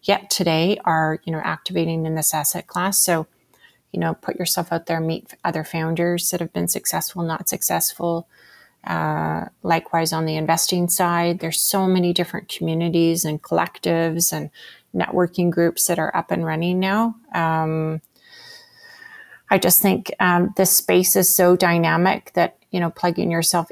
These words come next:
into the community and the ecosystem is, you know, a sure way to, to kind of get up to speed. Um, and yeah, there's great resources online, but I think nothing beats, you know, real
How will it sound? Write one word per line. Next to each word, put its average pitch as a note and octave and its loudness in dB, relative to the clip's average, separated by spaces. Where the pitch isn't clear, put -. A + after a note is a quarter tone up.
into E3 0
the F3 4
community E3 0
and D#3+ -2
the E3 2
ecosystem E3 -2
is, - -2
you F3 -4
know, E3 -4
a - -6
sure E3 0
way D#3+ 0
to, E3 0
to F3 -6
kind D#3+ -6
of E3 -6
get D#3+ -4
up E3 -6
to - -6
speed. D3+ -2
Um, E3+ -4
and G3 2
yeah, G3 4
there's F#3 2
great - -6
resources E3+ 0
online, E3 -2
but D#3 -4
I E3 -4
think E3+ -10
nothing F3 -4
beats, - -2
you F#3 -6
know, E3+ -6
real E3 0